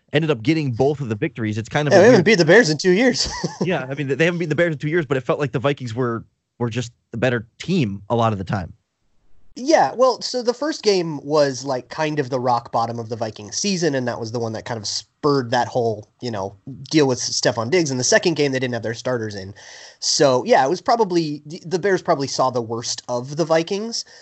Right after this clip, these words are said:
Speaker 2: but you still saw, like, the scheme completely fall apart against that Bears defense. And it, I guess what is interesting to me about the Bears is, I mean, everybody kind of saw that defensive regression coming in, uh,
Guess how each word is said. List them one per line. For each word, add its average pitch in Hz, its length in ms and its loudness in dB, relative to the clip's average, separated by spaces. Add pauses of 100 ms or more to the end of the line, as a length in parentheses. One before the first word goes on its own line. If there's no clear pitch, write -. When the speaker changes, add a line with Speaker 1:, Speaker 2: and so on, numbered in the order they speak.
(120)
Speaker 2:
but 185 320 2
you 208 120 -6
still 330 360 -4
saw, 190 720 0
like, 147 460 -4
the 156 120 -2
scheme 196 440 -6
completely 156 420 -4
fall 135 220 2
apart 175 300 -2
against 127 240 -6
that 117 160 -6
Bears 113 240 -6
defense. 110 600 -8 (120)
And 120 440 -4 (460)
it, 180 100 0 (160)
I 165 120 4
guess 208 400 2
what 165 420 0 (540)
is 185 160 -2
interesting 196 560 -2
to 156 140 -8
me 151 100 -4
about 135 220 -4
the - 60 -10
Bears 233 300 4
is, 151 160 -6
I 156 60 0
mean, 165 180 -4
everybody 185 360 -2
kind 147 160 -6
of 127 80 -8
saw 147 260 4
that 131 180 0
defensive 123 400 -8
regression 120 440 -6
coming 156 420 -2 (420)
in, 135 540 0
uh, 117 320 2